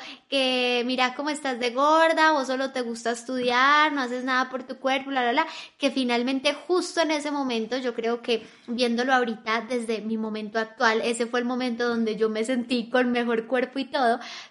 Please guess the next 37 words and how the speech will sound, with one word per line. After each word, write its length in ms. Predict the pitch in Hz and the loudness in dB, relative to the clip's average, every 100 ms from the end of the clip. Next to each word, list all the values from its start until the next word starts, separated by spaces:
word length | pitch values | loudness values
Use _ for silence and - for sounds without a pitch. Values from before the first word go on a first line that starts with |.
| _ | _
pero 320 | - 302 294 | 0 4 4
me 200 | 285 294 | 2 0
creía 420 | 285 277 269 269 277 | -2 -2 0 -2 -2
tanto 260 | 339 320 | -2 -2
el 140 | 320 311 | -4 -2
cuento 340 | 320 294 277 | 0 0 0
de 240 | 302 269 | 0 0
"estás 300 | 233 233 233 | -2 -2 -2
muy 180 | 226 254 | -2 -2
gorda, 600 | 247 285 277 269 269 269 | 2 2 2 2 2 2
no 80 | 254 | 0
estás 240 | 226 226 | -4 -4
haciendo 340 | 233 240 240 240 | -4 -4 -4 -4
nada 300 | 240 233 233 | -2 -2 -2
por 140 | 247 - | -8 -8
ti, 400 | 302 294 285 285 | -4 -2 0 0
haces, 420 | 262 220 220 208 | 2 0 -2 -6
ha-, 100 | - | -4
hace 340 | - 247 233 220 | -2 -4 -4 2
algo", 480 | 262 269 254 262 262 - - - | 4 4 2 -2 -4 -10 -14 -12
em, 720 | - 247 233 226 226 226 220 277 - | -4 0 0 0 -2 -4 -6 -10 -12
que, 300 | - 262 247 | -4 -4 -4
que 100 | - | -6
finalmente 680 | 262 240 233 233 240 277 285 | -4 -2 0 -2 -2 -4 -4
acabaron 520 | - 233 233 220 214 240 | -6 -6 -4 -2 -2 -4
destruyendo 600 | 262 254 220 220 220 220 | -4 -6 -6 -6 -6 -4
con 200 | 254 240 | -4 -2
mi 60 | |
autoestima, 640 | 233 226 220 - 226 214 220 | -2 -4 -6 -6 -6 -6 -6
que, 400 | 262 240 202 - | -4 -2 -4 -6
que 100 | 233 | -4
era 140 | 214 | 0
bastante 480 | 220 247 240 220 214 | 2 2 0 -4 -4
fuerte 360 | 220 247 233 240 | -6 -4 -4 -4
en 80 | 247 | -4
ese 180 | 240 | -4
momento, 500 | 247 269 294 240 233 | -4 -2 -2 -4 -4